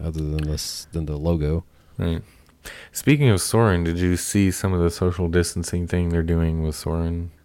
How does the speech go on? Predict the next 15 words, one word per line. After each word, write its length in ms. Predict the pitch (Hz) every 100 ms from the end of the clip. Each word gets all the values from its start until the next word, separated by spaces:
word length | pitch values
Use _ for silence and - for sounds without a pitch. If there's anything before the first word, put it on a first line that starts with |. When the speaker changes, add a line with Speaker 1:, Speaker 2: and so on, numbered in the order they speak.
| _
Speaker 2:
They 120 | - 107
Speaker 1:
No, 280 | 139 92 80
I 80 | 85
have 160 | 87
not. 380 | 92 95 58 - _ _ _ _ _ _ _ -
Enlighten 400 | 113 110 120 87
me. 200 | 80 73 - - - - - -
Speaker 2:
They 140 | - 95
have, 260 | 95 95
like, 460 | 90 87 85 80 - _ _ - - - -
booster 460 | 110 120 - 104 87
seats 680 | - 82 80 123 - - - -
with 480 | 85 85 80 - - -
a 240 | 87 82
partition 1000 | - 90 82 - 95 - 92 85 82 80